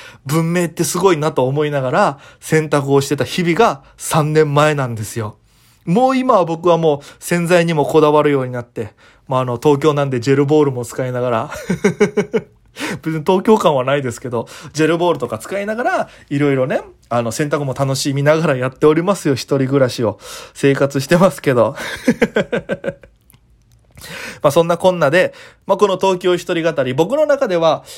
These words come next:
こう、なんて言うんですかね、まあ、日記みたいな感覚ですかね。一週間、まあ、週、週に一回、水曜日に配信するので、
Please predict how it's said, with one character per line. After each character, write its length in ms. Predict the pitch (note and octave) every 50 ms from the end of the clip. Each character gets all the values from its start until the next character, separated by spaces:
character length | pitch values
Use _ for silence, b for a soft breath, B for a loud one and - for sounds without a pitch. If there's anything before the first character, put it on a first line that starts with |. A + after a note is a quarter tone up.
| B B _
こ 260 | - G3 F#3+ F#3 F3
う、 40 | E3+
な 100 | E3+ G3+
ん 40 | G#3+
て 60 | G#3+ -
言 80 | A#3
う 20 | E3+
ん 40 | D#3+
で 80 | D#3+
す 80 | C#3+ -
か 120 | - D3+
ね、 160 | D#3+ E3 D3+
ま 160 | C#3+ C#3 C3+ D3
あ、 20 |
日 200 | D#3 F3 G3 F3+
記 200 | - - B3 C4
み 100 | D4 D4+
た 140 | D4 G3+ D#3+
い 60 | C#3
な 100 | B2+ B2
感 220 | - - C#3+ D3
覚 200 | D3 E3 D#3 -
で 100 | F#3 E3+ C#3
す 60 | -
か 120 | - C3
ね。 120 | C3 C3+ A#2+
一 100 | C3+ E3
週 260 | - - - B3+ B3
間、 180 | - E3 C#3 B2
ま 40 |
あ、 20 | B2+
週、 380 | - - G3+ G#3 G#3+ A3 G#3 - _
週 180 | - - D4 D#4+
に 100 | A#3+ D#3
一 100 | C#3 -
回、 240 | - E3+ D3 - - _ _ _ _ _ -
水 140 | - A3+ A3+
曜 100 | A#3 A3
日 60 | F3+
に 80 | D3 A#2
配 180 | A2 C3 B2+
信 160 | A#2 - D3+ C3+
す 120 | - F3
る 100 | F3+ F3+
の 100 | D#3+ C3+
で、 220 | - G3+ E3+ C#3